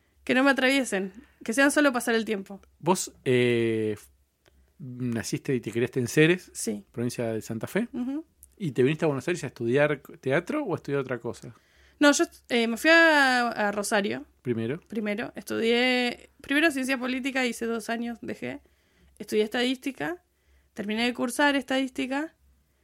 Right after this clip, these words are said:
Speaker 1: y conseguí trabajo acá en una multinacional de investigación de mercado. Y me vine a trabajar en eso. A la par siempre hice,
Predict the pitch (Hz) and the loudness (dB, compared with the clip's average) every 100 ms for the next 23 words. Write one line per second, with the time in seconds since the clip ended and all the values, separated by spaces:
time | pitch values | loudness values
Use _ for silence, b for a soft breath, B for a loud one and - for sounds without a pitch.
0 | _ _ _ _ _ - 214 208 220 247 | _ _ _ _ _ -6 -2 -2 0 2
1 | 254 240 233 247 226 240 233 208 202 196 | 4 4 2 -2 -2 -2 0 0 0 0
2 | 202 202 208 202 220 233 226 226 240 226 | -2 -2 -4 -4 -4 -4 -4 -2 -2 -4
3 | 214 208 220 214 226 226 208 202 180 202 | -6 -6 -6 -4 -6 -4 -6 -6 -8 -8
4 | 208 _ _ _ _ - 202 202 220 220 | -14 _ _ _ _ -12 -8 -6 -6 -6
5 | 196 190 - - - - - _ b b | -8 -10 -12 -14 -14 -18 -20 _ b b
6 | b b - 226 233 262 320 339 - 277 | b b 0 4 4 6 6 6 0 2
7 | 285 285 285 262 254 285 302 | 4 4 4 2 2 0 0